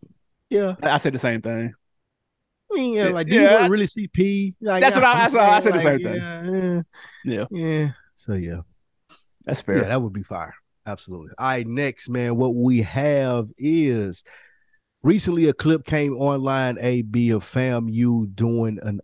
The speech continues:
Speaker 1: authori-, unauthorized video with Boston Richey, which caused the, them to suspend football <laughs> activities going into the season.
Speaker 2: Yeah.
Speaker 1: My question for you is really simple, man. Was this worth it or not?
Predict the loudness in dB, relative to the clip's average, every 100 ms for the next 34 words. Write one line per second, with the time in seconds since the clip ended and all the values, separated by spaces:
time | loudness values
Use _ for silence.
0 | -4 0 0 0 -4 -2 -2 -2 0 0
1 | 0 -2 -2 -2 -2 -2 -4 -4 -4 -2
2 | -2 -2 -4 -6 -4 -4 -4 -8 -10 -4
3 | -2 -2 -4 -10 -12 -16 -20 _ _ -2
4 | 0 0 -4 -12 -2 2 4 4 2 -2
5 | -8 -4 -4 -4 _ _ _ 2 2 -2
6 | -4 -4 -4 -6 -8 0 2 2 0 -6
7 | 0 0 0 -2 0 0 0 -2 -4 -4
8 | -2 0 -2 -2 -6 -10 -20 -20 -16 -12
9 | -2 0 2 0 -2 -2 -2 -2 -2 -2
10 | -4 -12 _ _ _ _ -12 -10 -10 -14
11 | -8 -6 -2 -2 -2 -4 -2 0 0 -2
12 | -4 -6 -8 -6 -6 -4 -4 -4 -4 -4
13 | -4 -6 -8 -10